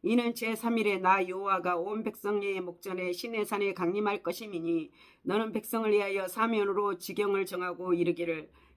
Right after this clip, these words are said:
너희는 삼가 산에 오르거나 그 지경을 범하지 말지니 산을 범하는 자는 정령 죽임을 당할 것이라. 손을 그에게 댐이 없이 그런 자는 돌에 맞아 죽임을 당하거나 살에 쓰여 죽임을 당하리니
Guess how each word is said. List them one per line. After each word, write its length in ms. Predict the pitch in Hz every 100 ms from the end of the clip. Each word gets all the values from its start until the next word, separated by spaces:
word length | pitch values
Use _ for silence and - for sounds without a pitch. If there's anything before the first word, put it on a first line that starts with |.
| -
너희는 600 | 185 208 226 240 226 220
삼가 440 | 247 233 226 214
산에 300 | - 240 233
오르거나 640 | 196 180 196 185 180 175 175
그 180 | 202
지경을 600 | 202 196 214 208 202 190 -
범하지 380 | 196 196 185 190
말지니 640 | 165 165 160 165 156 160 - - -
산을 480 | - 240 233 220 214
범하는 400 | 208 214 202 202
자는 260 | 196 190
정령 460 | 180 202 208 202 190
죽임을 480 | 185 190 226 208 190
당할 340 | 208 185 180 -
것이라. 520 | 170 175 165 151 - - - _
손을 800 | - 240 247 233 208 190 165 - _
그에게 400 | - 214 214 202
댐이 400 | - 196 214 196
없이 400 | 170 170 - 180
그런 320 | 175 208 202 190
자는 300 | 190 185 175
돌에 280 | 190 214
맞아 300 | 208 180 185 175
죽임을 500 | 180 208 202 185 180
당하거나 680 | 170 175 165 165 151 151 _ _ _
살에 340 | - 233 226
쓰여 340 | 220 214 208 196
죽임을 580 | 208 208 214 196 175
당하리니 680 | 180 170 180 170 165 156 151